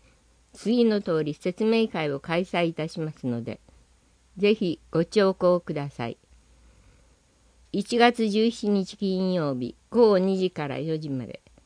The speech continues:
八幡浜商工会館五階大ホールにて、講師、四国税理士会八幡浜支部派遣税理士ほか、法定調書の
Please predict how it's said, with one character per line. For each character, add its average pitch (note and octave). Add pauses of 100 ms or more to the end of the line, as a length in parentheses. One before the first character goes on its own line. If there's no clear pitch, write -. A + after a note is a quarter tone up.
(560)
八 G#3
幡 G#3+
浜 F#3+
商 A3
工 A3
会 F#3+
館 D3 (120)
五 E3+
階 G#3
大 G3+
ホ A3
ー D#3+
ル C#3
に D3+
て、 - (800)
講 A#3
師、 C#3+
四 -
国 A#3
税 G3
理 G3+
士 -
会 D3
八 G3+
幡 A3+
浜 F#3+
支 F3+
部 E3
派 D3+
遣 F#3+
税 E3+
理 E3+
士 -
ほ -
か、 - (1500)
法 A#3
定 A3
調 G#3
書 F3+
の D#3